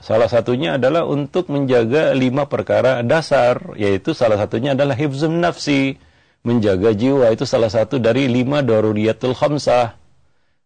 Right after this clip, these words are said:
Ya, di antaranya adalah menjaga jiwa. Ya, maka nggak boleh kita membahayakan diri kita sendiri. Allah mengatakan, "Wala taqtulu anfusakum," jangan kamu bunuh dirimu sendiri, "Wala tulqu bi aidikum ila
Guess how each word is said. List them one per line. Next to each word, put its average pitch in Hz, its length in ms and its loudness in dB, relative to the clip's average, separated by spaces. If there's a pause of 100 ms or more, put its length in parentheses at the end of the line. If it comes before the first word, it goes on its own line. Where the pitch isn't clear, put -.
(140)
Ya, 95 160 0
di 101 120 2
antaranya 113 440 2
adalah 143 60 0
menjaga 123 640 2 (160)
jiwa. 123 840 0 (840)
Ya, 123 160 -2
maka 98 320 -4
nggak 120 200 2
boleh 151 280 2
kita 143 480 2
membahayakan 117 800 0
diri 95 320 -2
kita 107 160 -2
sendiri. 131 720 -2 (400)
Allah 104 160 4
mengatakan, 107 560 0
"Wala 120 320 2
taqtulu 131 480 0
anfusakum," 139 800 -2
jangan 113 320 0
kamu 127 240 0
bunuh 147 320 -2
dirimu 131 320 -2
sendiri, 143 560 -2
"Wala 104 240 2
tulqu 147 480 -2
bi 135 160 -2
aidikum 139 480 -2
ila 156 160 0